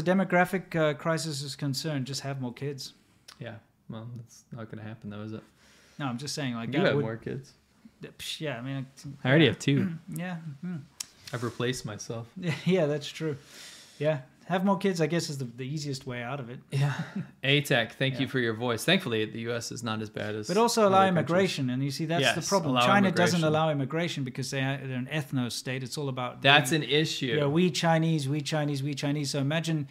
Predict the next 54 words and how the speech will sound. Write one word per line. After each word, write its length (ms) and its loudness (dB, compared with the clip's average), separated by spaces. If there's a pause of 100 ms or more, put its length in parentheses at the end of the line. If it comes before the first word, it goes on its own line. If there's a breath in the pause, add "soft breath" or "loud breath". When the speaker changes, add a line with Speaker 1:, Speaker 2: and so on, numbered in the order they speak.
(320 loud breath)
Speaker 1:
you 120 -2
had 400 -2
different 320 -4
race, 520 -4 (460)
different, 460 2
Speaker 2:
Right. 80 -8 (100)
Speaker 1:
you 100 -4
know, 300 -4 (140)
races 420 -2
of 80 -8
people 340 -4
coming 300 -2
and 80 0
immigrating, 480 -4
then 120 -2
they 80 -2
would 180 -4
lose 320 -2
that 180 -6
edge, 380 -6
and 100 -4
they 80 -6
don't 220 -6
want 220 -2
that. 340 -12
Speaker 2:
Right. 280 4
Speaker 1:
It 60 -4
has 240 0
to 80 -4
be 100 -2
China 480 -2
or 60 -2
the 100 -4
highway, 420 -6
you 40 -12
know? 60 8
Speaker 2:
I've 240 6
always 360 8
been 180 0
pro-immigration 680 2
'cause 160 -2
if 100 -4
you 120 0
have 280 4
a 60 0
certain, 380 2
s-, 180 -2 (120)
s-, 120 -4
let's 160 2
say 120 0
white 260 0
people 320 -12
or 80 -10
something, 320 -12